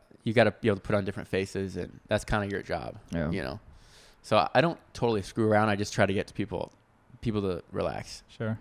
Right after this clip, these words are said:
Speaker 1: you know,
Speaker 3: So,
Speaker 1: loosen up
Speaker 3: so
Speaker 1: a little bit.
Speaker 3: Davey hits me up a month ago, month ago, month ago,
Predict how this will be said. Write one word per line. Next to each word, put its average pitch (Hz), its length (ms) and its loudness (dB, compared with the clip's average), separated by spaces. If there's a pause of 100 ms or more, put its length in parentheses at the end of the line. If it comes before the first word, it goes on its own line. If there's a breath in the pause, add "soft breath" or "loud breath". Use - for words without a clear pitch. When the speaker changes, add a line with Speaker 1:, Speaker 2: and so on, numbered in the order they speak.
Speaker 1:
you - 100 -8
know, - 140 -8 (360)
Speaker 3:
So, 135 120 -2
Speaker 1:
loosen 107 260 -4
up 101 60 -2
Speaker 3:
so 147 80 4
Speaker 1:
a - 20 4
little 101 140 -2
bit. 98 160 0 (260)
Speaker 3:
Davey 160 280 6
hits 139 160 6
me 123 120 4
up 117 140 2
a 113 40 -4
month 110 240 0
ago, 95 260 -6 (200)
month 151 180 -2
ago, 220 180 -4 (180)
month 165 120 -8
ago, 196 140 -10